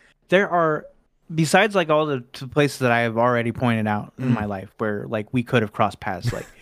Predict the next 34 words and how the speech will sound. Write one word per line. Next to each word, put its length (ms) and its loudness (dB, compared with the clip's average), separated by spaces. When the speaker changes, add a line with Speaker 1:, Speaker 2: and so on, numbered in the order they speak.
Speaker 2:
<laughs> 360 -20
Speaker 1:
GameWorks 500 4
is 100 -2
another 320 4
one 140 2
of 60 -6
those. 120 -8
Speaker 2:
Oh, 120 6
Speaker 1:
Like, 100 2
Speaker 2:
dude, 180 6
Speaker 1:
you 40 8
Speaker 2:
I 40 10
was 180 2
Speaker 1:
said 220 6
Speaker 2:
there 100 4
Speaker 1:
you, 100 0
you 220 2
Speaker 2:
all 60 6
Speaker 1:
knew 60 8
Speaker 2:
the 80 6
Speaker 1:
that 100 6
Speaker 2:
time 160 6
Speaker 1:
Keith 140 4
Speaker 2:
for 40 6
Speaker 1:
at 60 6
a 60 6
Speaker 2:
D 40 4
D 100 6
R. 40 6
Speaker 1:
D 60 6
D 60 6
R 120 6
tournament. 400 2
Speaker 2:
Yep. 120 4